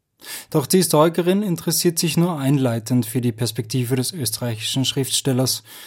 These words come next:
Im Zentrum ihrer Analyse steht vielmehr das, was Zweig und andere fortschrittsgläubige Internationalisten auf ihren Oberdecks nicht sahen, nämlich die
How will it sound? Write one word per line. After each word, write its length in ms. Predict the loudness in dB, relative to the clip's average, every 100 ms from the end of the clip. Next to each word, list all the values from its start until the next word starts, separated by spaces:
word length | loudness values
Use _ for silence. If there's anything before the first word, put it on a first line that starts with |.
| -20 _
Im 140 | -2 2
Zentrum 440 | 2 0 0 0
ihrer 220 | 2 0
Analyse 560 | 2 2 2 2 2 0
steht 260 | 2 -2 0
vielmehr 380 | -2 2 2
das, 480 | 2 -2 0 0 0
was 180 | -2 -2
Zweig 480 | -4 -2 -4 -4 -2
und 260 | -4 -2
andere 380 | 0 0 2 -2
fortschrittsgläubige 1040 | -2 -4 -4 -2 -4 -4 0 2 2 0 0
Internationalisten 1120 | 0 0 0 0 0 2 2 2 0 -2 -4
auf 140 | 0
ihren 160 | -2 -2
Oberdecks 680 | -2 0 0 -2 -4 -4 -2
nicht 320 | 0 0 0
sahen, 320 | 2 4 2 -2 -20 -20 -14 0
nämlich 420 | 2 2 0 -4
die 240 | -2 -2